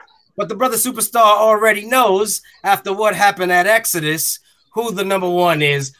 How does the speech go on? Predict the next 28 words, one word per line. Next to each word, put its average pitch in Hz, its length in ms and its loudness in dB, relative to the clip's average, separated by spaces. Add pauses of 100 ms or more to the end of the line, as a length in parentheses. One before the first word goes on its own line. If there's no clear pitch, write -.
when 170 160 -2
it 160 100 -8
comes 165 260 -2
to 160 80 -8
the 151 100 -4
Z. 135 200 -6
That's 180 240 -2
number 160 220 -4
one. 127 160 -6
So 175 160 -6
we 233 100 -6
don't 254 140 0
wanna 240 220 2
go 190 260 -2
down 175 260 0
and 160 80 -4
open 170 220 -6
up 143 80 -6
that 156 180 -4
can 156 180 -4
of 143 80 -10
worms. 143 280 -6
Num-, 139 160 -10 (400)
if 254 240 0
I 220 80 6
had 196 260 2
the 180 140 0
opportunity, 151 840 -2